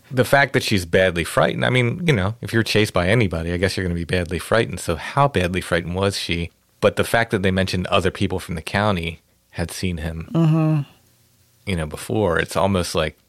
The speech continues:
Speaker 1: is
Speaker 2: I
Speaker 1: there
Speaker 2: honestly would be more afraid of a s-, strange naked man that pops up and starts chasing me than a Bigfoot.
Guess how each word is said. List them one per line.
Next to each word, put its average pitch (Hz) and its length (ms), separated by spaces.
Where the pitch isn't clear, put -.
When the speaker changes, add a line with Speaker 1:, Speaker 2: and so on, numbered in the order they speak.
Speaker 1:
is 104 220
Speaker 2:
I 190 120
Speaker 1:
there 214 80
Speaker 2:
honestly 180 560
would 147 180
be 147 100
more 147 380
afraid 139 580
of 151 160
a 139 280
s-, - 240
strange 143 460
naked 139 240
man 135 280
that 127 200
pops - 320
up 127 160
and 120 140
starts 123 300
chasing 135 340
me 131 120
than 120 160
a 117 40
Bigfoot. - 460